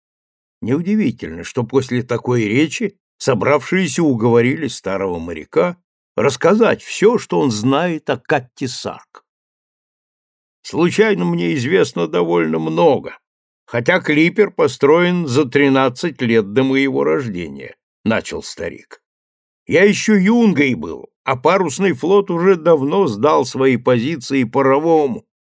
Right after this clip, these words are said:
и вместо клиперов плавали лишь каботажные шхуны да многомачтовые барки"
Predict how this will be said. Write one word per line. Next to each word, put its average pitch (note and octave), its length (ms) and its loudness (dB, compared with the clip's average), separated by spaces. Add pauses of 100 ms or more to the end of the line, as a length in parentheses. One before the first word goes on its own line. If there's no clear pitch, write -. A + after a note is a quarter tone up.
(100)
и B2+ 80 2
вместо D#3+ 440 2
клиперов E3 680 2
плавали D#3+ 460 0
лишь C#3 400 -4
каботажные C#3+ 800 2
шхуны G3+ 540 -6 (440)
да D3+ 120 4
многомачтовые D3 960 2
барки" G2+ 680 -4